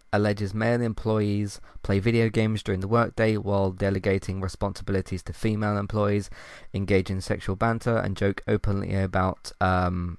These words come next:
I'll just say sexual assault, uh, among other things. Uh, female employees allege being held back from promotion because of the possibility they might become pregnant,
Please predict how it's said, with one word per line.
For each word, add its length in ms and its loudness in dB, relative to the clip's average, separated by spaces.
I'll 100 0
just 180 -6
say 100 -2
sexual 360 -8
assault, 300 -2
uh, 240 6
among 380 2
other 360 2
things. 640 -6
Uh, 160 2
female 440 4
employees 560 2
allege 500 0
being 340 2
held 360 -2
back 340 -2
from 360 -2
promotion 720 2
because 320 -2
of 40 -2
the 60 -4
possibility 640 2
they 180 4
might 200 0
become 320 -2
pregnant, 520 0